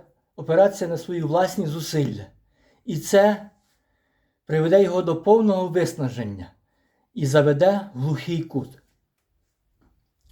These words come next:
Аж поки він не заволає такими словами: Досить мені того! Боже, прости мені мою самоправедність.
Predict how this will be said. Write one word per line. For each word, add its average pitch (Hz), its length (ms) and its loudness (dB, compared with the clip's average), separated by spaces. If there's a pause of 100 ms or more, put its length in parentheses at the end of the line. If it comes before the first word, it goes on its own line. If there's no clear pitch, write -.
(600)
Аж 156 180 0
поки 233 320 2
він 220 180 4
не 202 100 4
заволає 190 760 2 (1700)
такими 160 340 2
словами: 127 540 0
Досить 226 680 2
мені 196 240 2
того! 151 460 4 (800)
Боже, 160 420 0
прости 226 420 -2
мені 190 240 0
мою 170 280 -6
самоправедність. 147 1120 -6